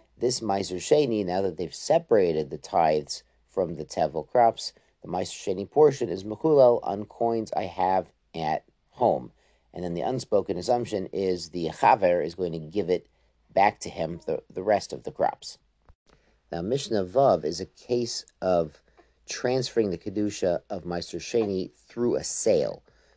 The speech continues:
So the default situation here is that Ruvain has Meiser Sheni produce, and he sells it to Shimon for a sela. And what's gonna happen is the produce is now chulin. It's mechulal on the sela,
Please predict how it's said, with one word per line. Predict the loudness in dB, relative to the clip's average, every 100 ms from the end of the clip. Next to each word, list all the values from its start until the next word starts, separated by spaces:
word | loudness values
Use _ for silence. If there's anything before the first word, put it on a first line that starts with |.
| _
So | -6
the | -4
default | -2 2 0
situation | 0 -4 2 4 4 0 -6
here | -2 -2 -2 -8 _
is | -16 -6
that | -6 -6 -4
Ruvain | -2 0 -2 -2 -4 -8 _ -6
has | -2 -2 -4
Meiser | -6 -8 -10
Sheni | -10 -8 -8
produce, | -8 -6 -4 -6 -8 -12 _ _ _ -10
and | -6
he |
sells | -4 0 2 2
it | -2
to | -8
Shimon | -10 -4 -4 -2 -6 -8 _ _
for | -8 -6
a | -6
sela. | -8 -6 -2 0 -2 -8 -14 _ _ _ _
And | -12 -8
what's | -8 -6
gonna | -8 -6
happen | -6 -6 -6
is | -6 -10
the |
produce | -12 2 4 4 -2 -4 -10 -10
is | -10 -6
now | -4 -4
chulin. | -4 0 0 0 -8 -10 -8
It's | -6
mechulal | -4 -2 2 4 4
on | 0
the | -6
sela, | -6 -2 -2 -2 -6